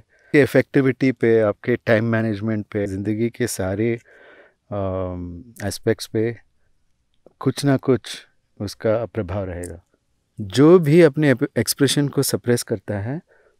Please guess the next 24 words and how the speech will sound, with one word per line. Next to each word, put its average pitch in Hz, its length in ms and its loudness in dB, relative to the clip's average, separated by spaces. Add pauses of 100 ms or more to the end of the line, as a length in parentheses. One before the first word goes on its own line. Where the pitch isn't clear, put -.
उसको 120 260 -4
हेल्थ 117 300 -4
प्रॉब्लम 120 480 -2
आएगा 117 380 -2
ही 117 140 0
आएगा, 95 320 -10 (140)
क्योंकि 151 220 0
सारे 151 380 6
उसने 143 240 2
वेस्ट 127 200 0
कर 113 120 -4
दिया 95 260 -10 (240)
अपना 95 340 -12 (420)
वीर्य। 92 260 -10 (840)
अगर 170 240 6
आपको 160 680 2
वीर्य 139 360 2
है, 113 180 0
अगर 135 380 -6 (220)
वीर्य 127 280 -2
है 123 260 -4
आपके 104 240 -10
पास, - 440 -10
तो 135 320 -8